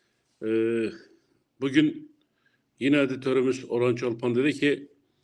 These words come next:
"Ee, canlı yayın yapalım, ee, arayı çok soğutmayalım." Ben dedim, "Tabii yapalım." Ee, asistanım Fuat Çolpan da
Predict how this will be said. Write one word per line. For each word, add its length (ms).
"Ee, 360
canlı 260
yayın 200
yapalım, 560
ee, 300
arayı 280
çok 180
soğutmayalım." 760
Ben 180
dedim, 320
"Tabii 280
yapalım." 580
Ee, 240
asistanım 600
Fuat 340
Çolpan 400
da 280